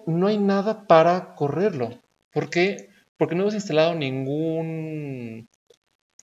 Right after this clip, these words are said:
ninguna extensión que nos permita correr este tipo de archivos. Entonces, ¿qué tenemos que hacer?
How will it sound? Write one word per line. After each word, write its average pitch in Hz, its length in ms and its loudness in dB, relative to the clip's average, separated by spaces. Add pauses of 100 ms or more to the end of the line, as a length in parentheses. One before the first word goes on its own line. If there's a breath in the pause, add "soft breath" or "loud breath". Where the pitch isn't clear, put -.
(180)
ninguna 143 280 0
extensión 139 480 -4
que - 80 -8
nos 135 100 -6
permita 120 340 -6
correr 113 300 -4
este 117 160 -10
tipo 117 300 -8
de 151 60 2
archivos. 170 520 -4 (240)
Entonces, 190 220 -6
¿qué 202 80 -8
tenemos 220 280 -4
que 175 80 -4
hacer? 196 380 -4